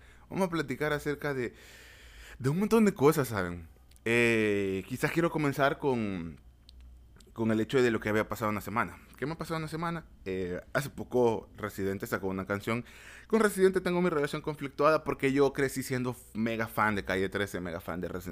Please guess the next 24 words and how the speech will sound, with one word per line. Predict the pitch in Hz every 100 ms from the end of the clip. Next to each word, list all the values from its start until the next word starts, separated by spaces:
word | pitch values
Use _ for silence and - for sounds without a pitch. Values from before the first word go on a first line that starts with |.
| -
Re-, | 98 95 -
René | 104 104
Pérez | 98 101 101
Joglar. | - 92 87 76 - - - - - - - - - -
Pero | - 202
eventualmente | 214 202 208 202 202 190
he | 202
tenido | 180 175 180
como | - 156 147
ciertos | 139 143 131 143
issues, | 160 151 151 147 147 139
ciertas | 135 117 127
conductas | 131 131 139 139 - 131
que | - 117
no | 117
son | 113 123
congruentes | 123 131 135 127 123
como | 123 120
con | 120 120
cierto | 127 123 127
discurso. | 127 - 175 170 160 151
Entonces | 127 120
digo | 117
yo, | 113